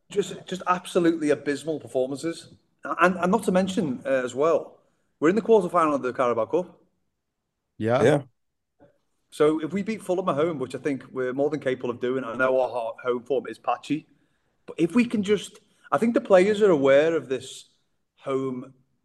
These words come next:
Speaker 1: like, this awful form at home. They're aware of it. They know they have to put it right. They've spoken
Speaker 2: Yeah.
Speaker 1: about it. And if you can fix that, if Sean Dyche can somehow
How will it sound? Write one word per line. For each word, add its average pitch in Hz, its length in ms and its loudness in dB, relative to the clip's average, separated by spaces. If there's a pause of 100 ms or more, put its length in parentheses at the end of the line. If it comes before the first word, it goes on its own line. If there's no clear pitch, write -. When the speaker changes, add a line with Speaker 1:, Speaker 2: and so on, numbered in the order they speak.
(520)
Speaker 1:
like, - 240 -12
this - 240 -16
awful 135 600 0
form 127 300 -2
at 120 60 -4
home. 120 400 -6
They're 139 120 4
aware 131 300 4
of 127 60 -6
it. 147 260 -4
They 131 120 -2
know 127 280 -4
they 135 80 0
have 123 140 -2
to 123 60 -10
put 123 140 -6
it 117 80 -4
right. 113 240 -6 (340)
They've 131 100 -6
spoken - 320 2
Speaker 2:
Yeah. 135 80 0
Speaker 1:
about 127 260 -2
it. 135 120 -6 (800)
And 143 100 2
if 175 80 4
you 262 60 4
can 254 120 0
fix - 280 -6
that, 117 180 2
if 107 60 -10
Sean 208 220 2
Dyche 151 220 -2
can 151 80 -6
somehow 170 460 -4